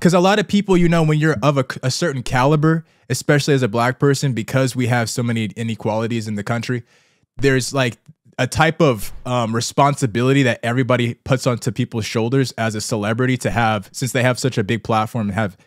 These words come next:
such a big voice, that they're supposed to be using that platform in order to speak about things that most pe-, like, activists speak about. And he's saying, like, "Well, I'm just an artist. Like,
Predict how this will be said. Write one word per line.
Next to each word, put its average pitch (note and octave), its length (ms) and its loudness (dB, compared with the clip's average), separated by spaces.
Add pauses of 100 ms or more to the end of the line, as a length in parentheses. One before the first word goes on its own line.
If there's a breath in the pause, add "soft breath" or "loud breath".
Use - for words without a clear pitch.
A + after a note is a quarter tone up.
(140)
such - 220 -2
a A2+ 40 0
big G2 180 -4
voice, G#2+ 380 -2 (220 soft breath)
that - 160 2
they're C3+ 120 6
supposed C#3+ 460 2
to C3+ 80 2
be B2 440 2 (120)
using A#2+ 400 2
that G#2+ 380 0
platform G#2+ 720 0 (260 soft breath)
in B2 100 -2
order B2 180 0
to A#2 120 -6
speak - 300 0
about G2+ 320 -2
things G2+ 420 -4 (360)
that G#2 300 0
most A#2 320 -2
pe-, - 100 -2
like, G#2+ 220 -4
activists A2 420 -2
speak - 260 -4
about. D#2+ 280 -10
And G#2 80 -12
he's C3 180 0
saying, B2 260 2
like, G2 220 -2
"Well, A#2+ 220 -2
I'm C#3+ 160 2
just D3 200 2
an G2+ 80 -6
artist. F#2 440 -2
Like, F#2 200 -8